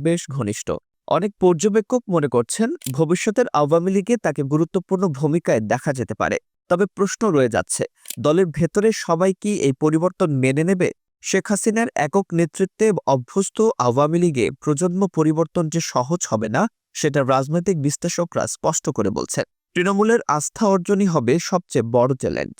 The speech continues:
শেখ হাসিনা এখনো ভারতের নীরব সুরক্ষায় অবস্থান করছেন, কিন্তু দূর থেকে তিনি যেন গড়ে তুলছেন এক নতুন অধ্যায়। ছেলেমেয়ে ও ভাতিজার কাঁধে ভাগ করে দিচ্ছেন দীর্ঘ চুয়াল্লিশ বছরের ভারী দায়িত্ব।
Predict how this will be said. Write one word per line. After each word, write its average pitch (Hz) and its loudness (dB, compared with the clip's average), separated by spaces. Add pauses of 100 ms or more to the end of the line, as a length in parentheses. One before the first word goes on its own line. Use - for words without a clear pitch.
(400)
শেখ 180 0
হাসিনা 202 2 (160)
এখনো 190 -2
ভারতের 151 2
নীরব 156 2
সুরক্ষায় 151 0
অবস্থান 110 -4
করছেন, - -4 (300)
কিন্তু 110 0 (340)
দূর 147 4
থেকে 196 0
তিনি 196 2
যেন 185 2
গড়ে 123 4
তুলছেন 175 -2 (120)
এক 117 -6
নতুন 151 -2
অধ্যায়। 107 -4 (260)
ছেলেমেয়ে 196 4
ও 147 4
ভাতিজার 147 -2
কাঁধে 139 0
ভাগ 135 -2
করে 160 4
দিচ্ছেন 123 -4 (120)
দীর্ঘ 147 0 (420)
চুয়াল্লিশ 175 2
বছরের 165 0 (100)
ভারী 127 -2
দায়িত্ব। 90 -4